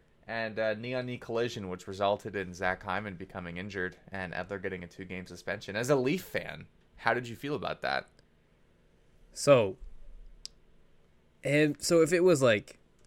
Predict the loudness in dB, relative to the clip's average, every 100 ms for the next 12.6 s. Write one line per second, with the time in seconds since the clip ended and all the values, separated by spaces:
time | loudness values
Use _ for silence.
0 | -2 0 2 4 4 4 2 2 2 0
1 | 0 -2 -2 -4 -4 -2 -2 -4 -8 -6
2 | -6 -6 -6 -4 -4 -4 -2 -2 -4 -2
3 | -2 -2 -4 -10 _ _ _ _ -8 -4
4 | -4 -2 -2 -2 -4 -6 -6 -6 -4 -4
5 | -4 -6 -8 _ _ _ _ _ _ _
6 | -20 _ _ 0 4 4 6 4 4 0
7 | -2 0 0 -2 0 -2 -2 -8 -8 -8
8 | -8 -6 4 8 8 6 -4 0 2 2
9 | -2 -6 _ _ _ _ _ _ _ _
10 | -2 6 6 8 6 8 4 2 4 4
11 | 4 4 6 6 2 -2 -2 -2 -4 -6
12 | -6 -6 -6 -6 -8 -10